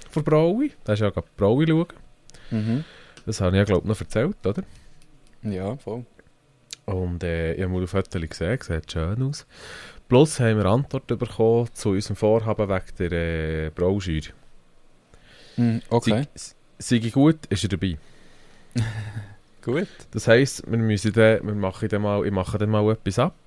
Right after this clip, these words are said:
Speaker 1: und, äh, tue euch dann mal einladen und dann gehen wir zusammen gehen, äh, gehen wir eins schnappen, würde ich sagen.
Speaker 2: Ja, super Sache.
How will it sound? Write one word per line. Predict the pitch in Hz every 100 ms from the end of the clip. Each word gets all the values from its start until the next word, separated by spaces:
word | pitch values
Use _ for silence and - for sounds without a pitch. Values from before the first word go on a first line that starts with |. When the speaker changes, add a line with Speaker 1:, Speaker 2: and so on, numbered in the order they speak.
| -
Speaker 1:
und, | - 95 92 95
äh, | 92 92
tue | - 98
euch | 107
dann | - 104
mal | 101
einladen | 104 113 113 113
und | 95
dann | 98
gehen | 92
wir | 98
zusammen | - 98 98 95
gehen, | 85 82
äh, | 80 78 85 -
gehen | 87
wir | 95
eins | 104 - 98
schnappen, | 127 - - 208
würde | 143 151
ich |
sagen. | 233 190 - - - - - - -
Speaker 2:
Ja, | 90 - - -
super | - 107 -
Sache. | - 104 - -